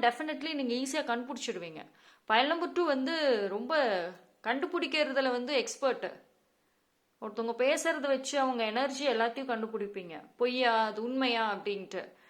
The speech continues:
So அது பொய்ன்னு தெரிஞ்சிருச்சு, சும்மா டெ-, டெம்பரவரிக்காக வந்துட்டு ஃபேக்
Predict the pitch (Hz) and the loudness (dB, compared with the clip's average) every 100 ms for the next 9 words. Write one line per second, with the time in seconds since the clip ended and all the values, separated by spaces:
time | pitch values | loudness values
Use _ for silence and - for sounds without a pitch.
0 | _ - 285 262 233 240 302 339 339 294 | _ 0 4 4 4 2 2 2 4 4
1 | 277 269 277 233 - 247 190 - 277 302 | 4 2 0 0 0 0 0 -4 2 4
2 | 285 269 226 220 - - 254 311 302 285 | 4 4 2 2 -2 -2 0 4 4 4
3 | 277 269 247 254 233 220 220 254 233 202 | 2 2 4 2 2 -2 0 0 0 -2
4 | 190 - - - - _ _ _ _ _ | -6 -8 -14 -20 -20 _ _ _ _ _
5 | - 254 277 269 | -2 6 6 4